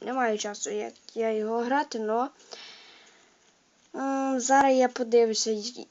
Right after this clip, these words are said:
і по своєму времени, і може ще й засніму сьогодні Може, не знаю, ну, побачимо.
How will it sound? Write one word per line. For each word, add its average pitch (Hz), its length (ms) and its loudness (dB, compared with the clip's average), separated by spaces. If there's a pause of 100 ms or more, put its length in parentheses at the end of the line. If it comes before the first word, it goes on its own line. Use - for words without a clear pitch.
і 233 100 2
по 233 340 2
своєму 220 600 -2
времени, 285 800 -2
і 254 360 -2
може 254 500 -2
ще 240 200 0
й 226 40 0
засніму 254 500 -4
сьогодні 247 480 -2 (680)
Може, 233 360 -8
не 262 200 -8
знаю, 214 300 -4
ну, 254 180 -8 (180)
побачимо. 208 480 -12